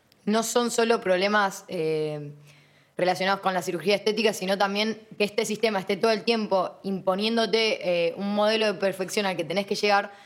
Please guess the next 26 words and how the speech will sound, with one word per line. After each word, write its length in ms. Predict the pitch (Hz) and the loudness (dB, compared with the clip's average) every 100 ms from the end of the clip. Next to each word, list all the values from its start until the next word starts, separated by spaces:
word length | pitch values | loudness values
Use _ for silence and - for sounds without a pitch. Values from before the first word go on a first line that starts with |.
| - | -8
también 240 | 170 233 254 | -4 0 0
genera 260 | 233 226 | 2 2
traumas 420 | - 202 202 180 170 | 2 0 2 -2 -4
en 120 | 175 | -2
la 80 | 175 | -2
alimentación, 920 | 180 185 208 - 247 240 233 226 226 - - _ | -2 -2 -2 2 2 4 2 -2 -10 -20 -20 _
que 120 | 185 | -4
pueden 220 | 170 190 | -2 -4
ser 200 | 185 175 - | -2 -4 -4
como 240 | 160 156 | -6 -4
anorexia, 500 | 160 190 196 - 180 | -2 0 0 0 -2
por 100 | 170 | -2
ejemplo, 280 | 165 202 190 | -2 -2 0
de 280 | 165 160 156 | 0 -2 -4
no 140 | 170 175 | -4 -4
comer, 460 | 180 190 196 196 - | -4 0 0 0 -2
o 120 | 165 | 0
la 120 | 160 | 0
bulimia. 760 | 165 180 208 208 202 196 202 196 - _ _ _ | 0 0 0 0 0 0 0 -4 -20 _ _ _
Como 200 | - 175 | -8 -4
que 140 | 175 196 | 0 2
no 100 | 285 | 2
es 100 | 294 | 2
solamente, 540 | 262 240 254 254 233 | 2 4 4 2 2
bueno, 280 | 226 214 180 - | 0 0 -2 -8
hasta 380 | 170 - 190 | -10 -2 -2